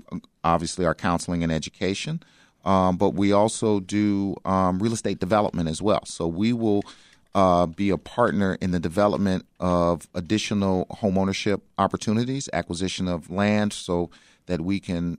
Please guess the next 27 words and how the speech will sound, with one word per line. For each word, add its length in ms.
uh, 300
help 260
to 80
provide 640
both 300
new 140
construction 760
and 220
rehab 400
infill, 720
uh, 260
home 240
ownership 400
opportunities 720
down 260
the 60
road. 240
This 180
is 120
a 140
long-term 1000
investment, 600
and 260
really 180
kudos 420
to 120
Leon, 480